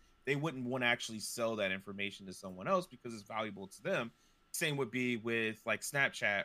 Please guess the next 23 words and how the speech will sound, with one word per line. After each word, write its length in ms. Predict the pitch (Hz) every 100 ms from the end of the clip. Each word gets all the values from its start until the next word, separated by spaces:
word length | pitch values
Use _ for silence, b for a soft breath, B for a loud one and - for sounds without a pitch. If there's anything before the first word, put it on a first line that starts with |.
| -
or, 580 | 113 107 101 95 98 - b b -
uh, 420 | 98 98 92 92 92 - _ _ _ - - _ _ -
Twitter, 480 | 165 143 113 117
some, 180 | 120 202 165
you 120 | 196
know, 100 | 147
other 260 | 127 139 120
sit-, 280 | - 123 -
situations. 640 | - 127 110 120 - 180 - B -
They 120 | 165
want 260 | 170 143 123
that 180 | 113 98
information 560 | 113 120 110 104 110
in-house, 440 | 104 98 107 95 87
so 100 | 107
they're 140 | 123 131
not 200 | 120 113
letting 260 | 113 104
that 200 | 90 -
go. 220 | 113 104
No 140 | 92 139
one's 200 | 151 110
paying 340 | - 135 117